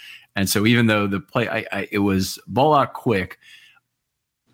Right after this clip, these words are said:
we had a block by forty-three in the middle. But so, so Hill was m-, made a block. I don't have it registered as a bad block or anything like that. Didn't turn into a pressure. So it looks like he picked it up,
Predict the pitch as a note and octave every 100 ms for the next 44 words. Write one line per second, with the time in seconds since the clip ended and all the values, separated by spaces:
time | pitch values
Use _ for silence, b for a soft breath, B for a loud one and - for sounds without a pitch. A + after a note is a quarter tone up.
0 | _ _ A#2 A2 F#2 B2 D3 - A#2+ -
1 | - A#2+ A2 - G#2 G#2 F#2+ D#2+ D#2 D2+
2 | D2+ - - F2+ F#2+ F#2 - - F2+ C3+
3 | B2+ A#2 G#2+ F#2+ - - G2 F2+ - G#2
4 | F2+ - F#2+ F2 G#2 A2+ A2+ A2 G2 F#2+
5 | - F#2+ E2+ - E2+ D#2+ D#2 F#2 F#2+ F2+
6 | F2+ F2 - F2 E2+ F2 E2+ F#2 F#2 F2
7 | - G2 F#2 F2 D#2 - - A#2+ - E2
8 | E2 B B B B - A2 F#2+ A#2 -
9 | G2+ - - A2+ - F#2 F2+ -